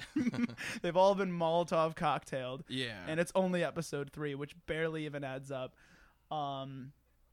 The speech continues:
Speaker 1: no, I, I'm never gonna quit theater. I, I'm never gonna quit any of the dumb things that I've started.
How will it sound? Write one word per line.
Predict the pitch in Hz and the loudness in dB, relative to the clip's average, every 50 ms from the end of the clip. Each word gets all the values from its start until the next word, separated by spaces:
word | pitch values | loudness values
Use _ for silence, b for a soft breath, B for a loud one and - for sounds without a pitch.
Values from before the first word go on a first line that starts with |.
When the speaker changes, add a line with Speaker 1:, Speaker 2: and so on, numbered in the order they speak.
| _ _ _ _ _ - - - _ _ - | _ _ _ _ _ -20 -20 -20 _ _ -6
Speaker 1:
no, | 156 165 175 170 170 165 - - | -2 0 2 4 4 4 2 0
I, | 151 170 - - | -2 0 4 4
I'm | 185 196 175 190 185 | 4 6 4 2 2
never | 175 175 180 185 185 | 2 2 2 0 0
gonna | 180 185 180 180 | 0 0 0 -2
quit | - - 190 170 - - | -2 -2 -4 -4 -4 -4
theater. | 147 165 208 208 175 135 131 - - | -6 -4 -2 -2 -2 -4 -4 -6 -6
I, | 156 - - | -6 -2 0
I'm | 160 185 202 | 2 2 2
never | 262 277 311 | 2 2 0
gonna | 311 320 330 | -2 -4 -4
quit | 285 - - 269 - - | -2 2 4 4 4 4
any | 175 175 190 202 196 | 2 0 0 2 2
of | 185 180 156 | 2 2 2
the | 165 156 | 0 -4
dumb | 139 127 139 139 170 151 151 160 160 143 | -4 -6 -10 -8 -6 -4 -4 -4 -4 -6
things | 147 147 151 156 165 156 143 | -6 -6 -6 -4 -4 -4 -4
that | 151 143 139 | -2 -4 -2
I've | 131 127 131 - | -4 -6 -6 -6
started. | - - 147 131 131 135 139 143 147 143 | -4 -4 -2 -2 -2 -2 -4 -4 -6 -6